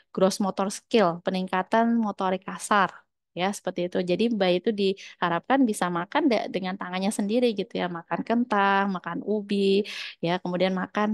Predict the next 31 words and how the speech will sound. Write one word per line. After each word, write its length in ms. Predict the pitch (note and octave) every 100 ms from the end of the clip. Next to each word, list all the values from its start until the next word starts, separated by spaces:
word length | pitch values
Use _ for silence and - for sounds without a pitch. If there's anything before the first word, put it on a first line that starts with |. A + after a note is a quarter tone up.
| G#3
pasta 300 | G3+ - G#3 F#3+
tadi 160 | F#3+ F3+ E3+
ya, 40 | E3+
seperti 220 | - - F3
makaroni 460 | E3 E3+ E3+ F3 F#3 F#3 E3+
ya, 80 | E3+ G3+
yang 100 | F#3 F3
bentuknya 260 | - F3+ F3
gampang 260 | E3 F#3 F#3 -
untuk 180 | F3+ F#3+ F#3
dipegang, 540 | F3+ F3+ F3+ E3+ F#3+ D#3 - - _ _ _ -
seperti 240 | F3 F#3+ G3
finger 220 | F3 F3 -
foods 200 | G3+ -
ya, 60 | E3+ F3
namanya 200 | F3+ G#3+ C4 -
finger. 680 | G3 E3 _ _ - F3+ E3+ E3
Berarti 220 | E3 F3 A3+
seperti 320 | G#3 - - G#3+
makanan 320 | G#3+ - F3+ F3+
itu 100 | A3 G3
bisa 180 | - G#3+ G3+
di, 40 | A#3 - - - -
eh, 280 | F3+ F3+ F3+ F3+
pegang 360 | F3 F#3+ A#3 C#4+ B3
dengan 140 | F3+
menggunakan 420 | F3+ F3 F3 G#3 A3 G3+
jari 400 | F#3 G3+ G3 E3 -
seperti 240 | - E3 D#3+
itu 80 | D#3+ E3+
ya. 120 | E3+